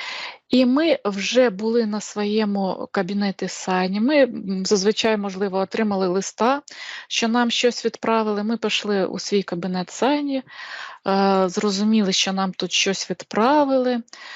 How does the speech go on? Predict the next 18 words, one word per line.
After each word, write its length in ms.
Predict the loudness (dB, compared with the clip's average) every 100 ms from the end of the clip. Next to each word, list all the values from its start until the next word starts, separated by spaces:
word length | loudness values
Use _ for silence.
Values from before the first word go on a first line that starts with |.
| -16 -14 -2
Е, 260 | 0 0 2
ми, 340 | 4 6 6
ну, 480 | 6 4 2 0 0
ем, 440 | 0 -4 -6 -10 -14 _ _ _ _ _ _
пройшло 460 | 2 2 2 2 2
двадцять 520 | 2 -2 -2 -4 -12
хвилин, 680 | -10 -4 0 2 2 0 -4 -10 -14 -12 -12 -6
а 100 | -2
наш 200 | 0 0
планувальник 680 | 0 -2 0 0 0 0 -4
завдань, 540 | -2 -2 0 0 0 -2
е, 340 | -2 0 0 0
цю 280 | 2 4
інформацію 640 | 4 2 0 0 -2 -4 -6
з 40 |
кабінета 540 | -4 -2 0 0 -2
Сайні 440 | -4 -2 -2 -2 -4
підхватив, 720 | -4 -4 -2 -2 0 2 0